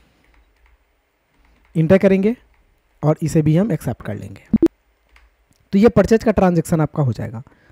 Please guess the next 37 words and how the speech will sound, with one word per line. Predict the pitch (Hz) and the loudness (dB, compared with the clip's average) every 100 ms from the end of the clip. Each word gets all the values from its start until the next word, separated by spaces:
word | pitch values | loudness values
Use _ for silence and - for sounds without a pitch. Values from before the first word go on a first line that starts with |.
| _ - | _ 0
Sales | 202 233 | 0 2
करने | 226 220 214 | 0 0 0
के | |
लिए | 226 226 | 0 2
sales | 180 180 | 2 0
button | 190 190 196 | 0 0 0
पे | 202 | -2
click | 196 196 | -2 0
करेंगे, | 202 196 202 | 0 0 0
sales | - 156 | 0 0
खुलेगा। | - 180 175 196 - _ _ _ _ _ | 2 2 4 2 -4 _ _ _ _ _
Party | 180 175 226 | 0 2 2
name | 226 | 2
में | 226 220 | 2 2
हम | 220 | 2
यहाँ | 214 196 | 0 0
पे | 202 | 0
किसी | 202 196 196 | 0 -2 0
party | 175 160 180 | 0 0 2
का | 185 | 2
नाम | 170 170 | 0 0
डाल | 175 | 2
लेंगे, | 175 185 190 | 2 0 -2
तो | 170 | -2
create | 156 156 160 | 0 2 0
option | 165 - | -2 -4
में | 175 | -2
जाते | 170 156 170 | 0 0 2
हैं | |
और | 165 | 2
एक | 160 | 0
नाम | 151 135 | -2 -2
बना | 139 143 | -2 -2
लेते | 147 151 | -2 -2
हैं, | 156 | -2
जैसे | 143 135 | -2 -4
सोनू। | - 127 147 | -4 -4 -4